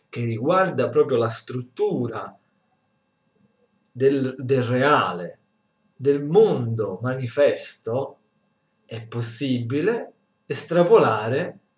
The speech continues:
il principio di opposizione universale tra il positivo e il negativo, su cui si fonda totalmente il principio di non contraddizione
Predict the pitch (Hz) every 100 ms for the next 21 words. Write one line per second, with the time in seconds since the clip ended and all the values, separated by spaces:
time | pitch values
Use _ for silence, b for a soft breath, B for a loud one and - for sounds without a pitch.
0 | _ _ 139 123 127 139 175 143 120 110
1 | 123 113 113 - 127 123 107 104 87 _
2 | 277 254 156 113 107 - 117 101 78 87
3 | 87 131 127 110 - 117 123 127 135 101
4 | 101 143 262 262 233 254 233 - 233 220
5 | 254 165 143 123 196 143 117 113 92 -
6 | 220 214 - - 101 131 202 - 185 170
7 | 139 117 127 143 120 113 110 110 - -
8 | 104 -